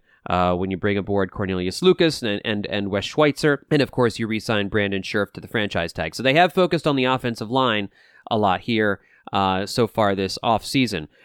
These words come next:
Now, what they need is they need to continue to go out and they need to, to try and, uh, find some other pieces,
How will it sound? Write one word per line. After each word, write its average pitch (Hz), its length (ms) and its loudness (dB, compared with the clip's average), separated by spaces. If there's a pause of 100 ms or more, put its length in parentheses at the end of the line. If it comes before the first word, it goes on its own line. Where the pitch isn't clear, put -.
(100)
Now, 113 180 2
what 123 140 2
they 110 100 2
need 147 500 4
is 127 180 0
they 123 120 0
need 139 200 -2
to 139 60 -6
continue 131 340 -2
to 113 80 -2
go 110 220 2
out 107 200 2
and 104 120 -2
they 101 100 -2
need 107 180 -6
to, 98 200 -2
to 95 160 -8
try 104 260 -2
and, 95 140 -4
uh, 87 280 -2
find 98 260 -6
some 98 120 -8
other 87 120 -6
pieces, 120 540 0